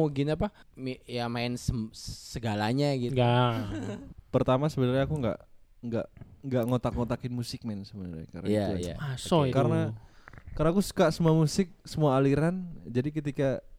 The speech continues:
Speaker 3: beda-beda band dan beda-beda aliran itu kan, ya itu yang aku dengerin,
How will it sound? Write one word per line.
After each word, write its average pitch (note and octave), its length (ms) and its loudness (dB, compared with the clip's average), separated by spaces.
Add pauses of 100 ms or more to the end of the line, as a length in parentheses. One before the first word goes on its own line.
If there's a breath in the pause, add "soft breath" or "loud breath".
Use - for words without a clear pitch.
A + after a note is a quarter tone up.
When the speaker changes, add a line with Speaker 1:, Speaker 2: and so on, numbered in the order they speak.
(460)
Speaker 3:
beda-beda B2 380 4
band B2+ 200 2
dan B2+ 140 2
beda-beda A#2 460 2
aliran A#2+ 380 0
itu D3+ 120 -8
kan, F#3 240 -8 (320)
ya C3+ 160 0
itu C3 160 2
yang C#3 380 2
aku B2 240 0
dengerin, C3 500 2